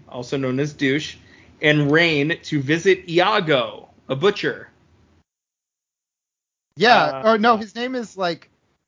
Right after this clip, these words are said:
Speaker 2: Yanku. 'Cause I
Speaker 1: Oh, I
Speaker 2: wrote
Speaker 1: thought
Speaker 2: it
Speaker 1: it was
Speaker 2: like
Speaker 1: Iago.
Speaker 2: No, it's like Yanku,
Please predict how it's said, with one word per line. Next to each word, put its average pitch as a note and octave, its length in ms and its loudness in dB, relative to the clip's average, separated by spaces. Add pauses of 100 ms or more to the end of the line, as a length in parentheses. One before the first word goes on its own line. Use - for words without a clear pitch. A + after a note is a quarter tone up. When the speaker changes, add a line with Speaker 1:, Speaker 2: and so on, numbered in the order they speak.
(300)
Speaker 2:
Yanku. D#3 760 -4 (960)
'Cause F#3 120 -4
I E3+ 60 6
Speaker 1:
Oh, D#3 60 2
I - 20 4
Speaker 2:
wrote D3+ 100 6
Speaker 1:
thought D4 40 2
Speaker 2:
it C#4 40 4
Speaker 1:
it A#3+ 60 -2
was - 20 0
Speaker 2:
like G#3+ 180 2
Speaker 1:
Iago. C#3 540 -6 (400)
Speaker 2:
No, G3+ 260 2
it's D#3+ 220 -8
like E3+ 220 -4
Yanku, G3+ 880 -6